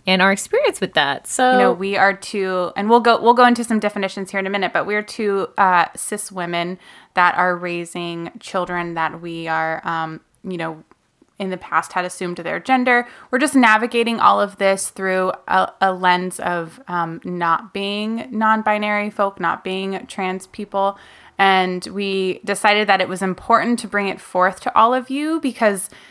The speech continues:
Speaker 2: we feel like our audience might, um, align or identify with, you know, our experiences. And it's a, a conversation that needs to be had. It's, there's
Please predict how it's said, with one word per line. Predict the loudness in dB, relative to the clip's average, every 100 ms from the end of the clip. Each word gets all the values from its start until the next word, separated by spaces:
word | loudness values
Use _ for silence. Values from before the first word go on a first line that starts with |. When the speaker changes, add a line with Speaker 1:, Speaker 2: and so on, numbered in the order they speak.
| -20 _
Speaker 2:
we | -8
feel | -2 2
like | 4 6
our | 4
audience | 6 4 4 0 -2 -6
might, | -4 0 0 -2 -6 -8
um, | -4 -2 -2 -4 -6 -10 -14 _ _ _ _ -14 -14 _ _ _
align | 0 4 6 6 2 -2 -6 -4
or | -2 0 0 0
identify | -2 -4 -8 -4 2 2 2 -2
with, | -4 -8 -10 _
you | -8
know, | -6 -2
our | 0 0
experiences. | 0 -6 -4 -2 -4 0 0 0
And | 0 -2
it's | -4 -4
a, | -6 -6 -8
a |
conversation | 2 4 4 0 -4 -4 -2
that | -2
needs | -2 -4 -4
to | -8
be | -8
had. | 0 4 4
It's, | 2 -4 -14 -20 -20 _
there's | 0 0 -2